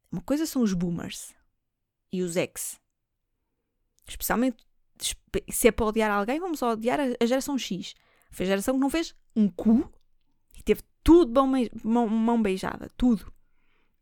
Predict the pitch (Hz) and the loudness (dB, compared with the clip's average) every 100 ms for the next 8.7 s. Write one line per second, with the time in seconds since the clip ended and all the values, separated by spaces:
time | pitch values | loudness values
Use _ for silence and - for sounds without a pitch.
0 | _ _ _ _ _ _ 233 220 240 185 | _ _ _ _ _ _ 0 2 0 2
1 | 220 285 214 160 170 175 190 180 233 302 | 2 2 0 -2 -4 -2 -4 -2 -4 -4
2 | - 302 285 285 339 302 233 226 202 190 | -4 -2 -2 0 0 0 -2 -4 -8 -8
3 | 262 - _ _ _ _ _ _ _ - | -10 -14 _ _ _ _ _ _ _ -6
4 | 135 175 196 262 269 254 220 208 - - | -6 -4 0 2 4 2 -2 -6 -6 0
5 | 180 180 175 180 - - - 190 185 185 | 2 2 -2 -4 -6 -16 -16 -8 -6 -6
6 | - 208 175 175 175 180 - 180 - 185 | -2 0 0 -2 -4 -4 -6 -8 -4 -4
7 | - 285 294 269 262 254 233 180 175 240 | -2 0 4 4 4 0 -2 -4 -4 -4
8 | 220 247 - 262 226 - 214 | -2 -4 0 -2 -2 -6 -10